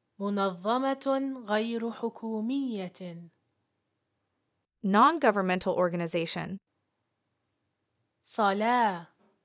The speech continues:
Speaker 2: Prayer.
Speaker 1: أمر.
Speaker 2: Matter.
Speaker 1: الدين الإسلامي.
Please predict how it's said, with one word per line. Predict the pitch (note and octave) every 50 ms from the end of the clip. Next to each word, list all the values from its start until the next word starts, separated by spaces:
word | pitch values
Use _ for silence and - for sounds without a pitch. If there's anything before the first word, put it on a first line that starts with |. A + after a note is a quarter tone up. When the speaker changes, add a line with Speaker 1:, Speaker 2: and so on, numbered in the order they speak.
| _ _ _ _ _ _ _ _ _ _ _ _ _ _ _ -
Speaker 2:
Prayer. | - - C4+ A#3 F#3 D3+ C#3 D#3+ F3+ - _ _ _ _ _ _ _ _ _ _ _ _ _ _ _ _ _ _ _ _ _ _ _ _ _ _ _ _ _ _ _ _ _ _ _ _ _ _ _ _ _ _ _ _ _ -
Speaker 1:
أمر. | C4 C#4 C4 A#3 G3+ F3 E3+ E3 _ _ _ _ _ _ _ _ _ _ _ _ _ _ _ _ _ _ _ _ _ _
Speaker 2:
Matter. | G3+ G#3+ B3+ D4+ E4 A3 D#3+ - - G3 - _ _ _ _ _ _ _ _ _ _ _ _ _ _ _ _ _ _ _ _ _ _ _ _ _ _ _ _ _ _ _ -
Speaker 1:
الدين | A3+ G#3+ F#3 F#3 F3+ F3+ F3+ F#3+ A#3 B3+ C4+ C#4 C#4 C#4 C4+
الإسلامي. | C4+ C#4 C#4 C#4 C4+ C#4 - A3+ B3 - - - - A#3 A#3 A#3 A#3 A#3 A#3 A3+ A3+ A#3 C4+ C#4 B3 G#3 F#3+ F#3 F3+ E3+ D#3+